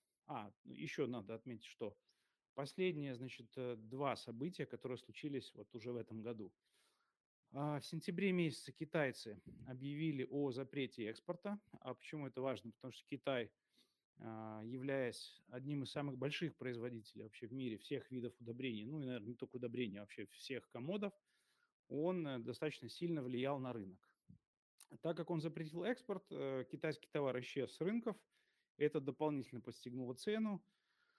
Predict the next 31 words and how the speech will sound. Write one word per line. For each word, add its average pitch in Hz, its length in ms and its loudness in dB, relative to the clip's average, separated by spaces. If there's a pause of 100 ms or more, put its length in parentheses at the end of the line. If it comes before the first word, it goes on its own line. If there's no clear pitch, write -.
(340)
А, 135 520 2 (120)
в - 80 -14
текущем 160 500 0
моменте 185 480 2
этот 139 200 -2
запрет 156 380 2
действует 131 520 -2 (120)
фактически 135 480 -8
до 139 320 4
мая 131 280 2
месяца 131 440 -2
следующего 127 460 -4
года. 101 280 -6 (640)
А, 117 400 -8 (160)
второе 196 340 4
событие, 180 420 -2
которое 143 260 0
случилось, 131 560 -6
это, 117 360 -8 (680)
м, 120 680 -2
э, 113 520 -6
введение 123 540 -2 (180)
квот 208 480 -2 (180)
в 143 60 -4
Российской 151 420 -4
Федерации, 135 560 -2
которое, 123 380 -6
ну, 139 140 -4
недавно 120 380 0
было 110 220 -4
объявлено. 110 420 -8